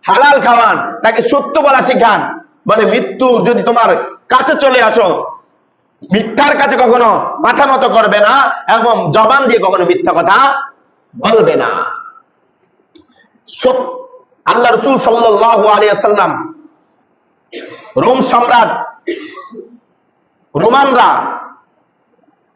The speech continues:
একবারকার রাসূলুল্লাহ সাল্লাল্লাহু আলাইহি ওয়াসাল্লাম, মক্কার কাফেররা রোম স-, রোমে খবর পাঠাইলো যে আল্লাহ রাসূল সাল্লাল্লাহু আলাইহি ওয়াসাল্লাম ইন্তেকাল করেছে। বলেন না নাউজুবিল্লাহ। রাসূল সাল্লাল্লাহু আলাইহি ওয়াসাল্লাম জীবিত মানুষ,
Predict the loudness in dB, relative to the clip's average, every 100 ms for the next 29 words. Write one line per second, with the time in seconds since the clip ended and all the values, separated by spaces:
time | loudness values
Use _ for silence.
0 | -8 -6 0 0 2 0 0 0 2 0
1 | 0 0 0 2 2 2 2 2 2 0
2 | -2 -6 -14 _ -2 -2 0 0 0 -2
3 | 0 0 0 0 -4 -10 -18 _ _ _
4 | _ _ _ _ _ _ _ _ _ -4
5 | 0 0 0 -2 -4 -2 0 2 0 0
6 | -4 -12 -14 -6 0 0 2 2 2 2
7 | 2 0 0 2 2 2 2 0 0 0
8 | 0 2 2 2 0 0 -2 -2 -4 -2
9 | -2 0 -2 -4 -4 -6 -4 -2 0 0
10 | 0 -2 -2 -4 -2 -4 -6 -20 _ _
11 | _ _ _ _ -6 -2 0 0 0 0
12 | -2 -2 0 0 0 -2 0 2 0